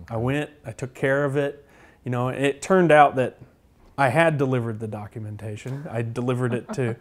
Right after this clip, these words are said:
Speaker 1: <laughs>
Speaker 2: the, the clients, one of the, one of the other people who had worked for, that worked with the client.
Speaker 1: Yeah.
Speaker 2: But, you know, just accepting that responsibility, no matter what it is, you know, if there's a mistake that, that's made,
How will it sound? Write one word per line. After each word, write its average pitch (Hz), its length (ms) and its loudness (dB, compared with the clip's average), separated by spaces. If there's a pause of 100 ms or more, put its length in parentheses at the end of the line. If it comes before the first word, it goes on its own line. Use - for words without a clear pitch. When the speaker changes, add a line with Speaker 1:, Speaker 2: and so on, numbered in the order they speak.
(340)
Speaker 1:
<laughs> - 380 -20
Speaker 2:
the, 110 460 -2
the 131 100 -4
clients, 139 720 0
one 131 320 -2
of 123 120 -2
the, 120 260 -2 (480)
one 131 160 -2
of 117 100 -2
the 120 120 0
other 151 180 4
people 117 260 -2
who 113 120 0
had 110 120 -4
worked 110 280 -6
for, 113 240 -10 (180)
that 113 220 -8
worked 113 260 -6
with 110 180 -8
the 110 60 -14
client. 107 380 -6 (140)
Speaker 1:
Yeah. 80 80 -12 (360)
Speaker 2:
But, 139 420 8 (220)
you 170 80 -2
know, 147 200 4
just 175 260 0
accepting 156 640 0
that 127 160 -2
responsibility, 139 680 -2
no 143 80 0
matter 160 220 2
what 170 180 4
it 170 100 0
is, 117 440 0
you 135 60 -4
know, 117 200 -2
if 123 200 -6
there's 175 200 2
a 156 40 2
mistake 147 420 -2
that, 131 120 -4 (460)
that's 120 260 -4
made, 127 520 -4